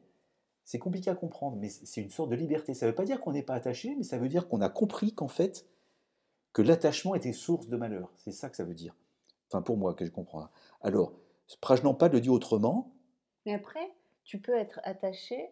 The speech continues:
Speaker 2: et savoir prendre de la distance. Par exemple, tu peux être attaché à quelqu'un sincèrement, mais s'il meurt, bah, tu prends la distance avec ça.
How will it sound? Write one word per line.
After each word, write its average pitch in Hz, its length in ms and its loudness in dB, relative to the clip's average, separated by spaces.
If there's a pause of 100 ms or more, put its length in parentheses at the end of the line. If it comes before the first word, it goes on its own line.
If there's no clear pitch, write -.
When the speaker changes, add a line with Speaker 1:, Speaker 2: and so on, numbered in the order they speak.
(140)
Speaker 2:
et 196 140 -6
savoir 196 540 -4
prendre 202 240 -4
de 190 80 -2
la 180 160 -2
distance. 190 420 -12 (300)
Par 180 100 -4
exemple, 180 220 -4
tu 180 140 -12
peux 175 100 -6
être 170 220 -6
attaché 175 440 -6
à 170 80 -4
quelqu'un 175 460 -10
sincèrement, 175 680 -12 (420)
mais 175 120 -2
s'il 175 280 -8
meurt, 202 440 -2 (360)
bah, 170 80 -4
tu 170 160 -12
prends - 180 -6
la 180 120 -2
distance 196 440 -10
avec 175 240 -10
ça. 190 140 -16